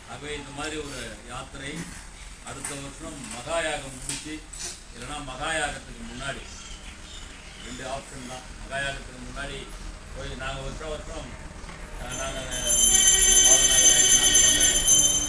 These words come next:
யாகம் வச்சு டேட் ஃபிக்ஸ் பண்ணிட்டோம்னா முதல்ல சுவாமி கிட்ட முதல்ல நோட்டீஸ் எடுத்து மடியில வச்சுட்டு வந்துருவோம். திருவோணத்துல ஒரு அற்புதமான ஆலயம். ஆலயத்தை பத்தி இன்னைக்கெல்லாம் சொல்லணும்னா சொல்லிட்டு இருக்கலாம். எல்லா ஆலயங்கள்லயுமே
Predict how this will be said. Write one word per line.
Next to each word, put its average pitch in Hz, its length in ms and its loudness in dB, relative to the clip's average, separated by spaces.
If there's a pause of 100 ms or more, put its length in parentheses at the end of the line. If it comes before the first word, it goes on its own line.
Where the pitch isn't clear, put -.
யாகம் 160 380 -4
வச்சு 151 280 -8
டேட் 151 240 -6
ஃபிக்ஸ் 139 260 -10
பண்ணிட்டோம்னா 147 480 -8 (680)
முதல்ல 160 320 -8
சுவாமி 151 340 -8
கிட்ட 147 160 -10
முதல்ல 139 360 -10
நோட்டீஸ் 147 320 -12
எடுத்து 131 320 -12
மடியில 131 240 -10
வச்சுட்டு - 280 -14
வந்துருவோம். 120 320 -12 (540)
திருவோணத்துல 123 600 -12 (540)
ஒரு 110 140 -16
அற்புதமான 143 680 -12 (120)
ஆலயம். 131 340 -10 (1000)
ஆலயத்தை 131 340 -14
பத்தி 127 200 -16
இன்னைக்கெல்லாம் 127 440 -14
சொல்லணும்னா 127 380 -18
சொல்லிட்டு 123 320 -18
இருக்கலாம். 139 300 -18 (680)
எல்லா 123 200 -10 (120)
ஆலயங்கள்லயுமே 143 840 -8